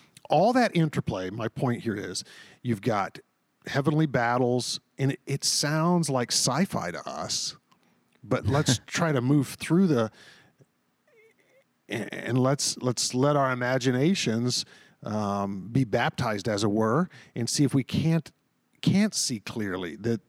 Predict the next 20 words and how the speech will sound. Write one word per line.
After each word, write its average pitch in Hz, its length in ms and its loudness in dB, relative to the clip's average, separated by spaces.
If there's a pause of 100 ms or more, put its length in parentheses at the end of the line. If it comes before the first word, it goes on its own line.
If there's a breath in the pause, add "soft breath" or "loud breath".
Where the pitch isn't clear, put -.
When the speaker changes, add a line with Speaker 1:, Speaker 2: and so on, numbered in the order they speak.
(100)
Speaker 1:
they're 120 360 0
angelic 127 560 0
beings 117 460 2
that - 160 -8
represent 123 500 0
God 120 380 2
and 104 100 -4
are 98 100 -6
fighting 131 360 0
on 123 80 2
our 120 120 2
behalf 113 580 -2 (540 loud breath)
to 135 100 -2
bring 175 340 2
us 170 140 0
answers 165 440 2
to 151 140 0
our 135 160 0
prayers. 113 760 0 (640 soft breath)
They, - 80 -2